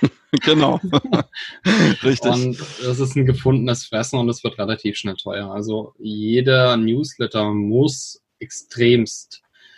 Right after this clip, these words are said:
Speaker 2: D S G V O-konform sein.
Speaker 1: Ja.
Speaker 2: Sonst ist es einfach, diese Abmahnung ist sehr teuer, tut sehr weh und, ähm,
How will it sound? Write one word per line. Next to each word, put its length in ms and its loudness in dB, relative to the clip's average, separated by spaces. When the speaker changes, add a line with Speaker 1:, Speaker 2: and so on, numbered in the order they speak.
Speaker 2:
D 80 4
S 160 0
G 140 2
V 180 0
O-konform 640 -6
sein. 340 -10
Speaker 1:
Ja. 140 -2
Speaker 2:
Sonst 480 -6
ist 100 -4
es 180 -6
einfach, 440 -6
diese 260 -2
Abmahnung 840 4
ist 240 0
sehr 160 0
teuer, 440 2
tut 260 -10
sehr 260 2
weh 300 4
und, 680 -4
ähm, 420 -12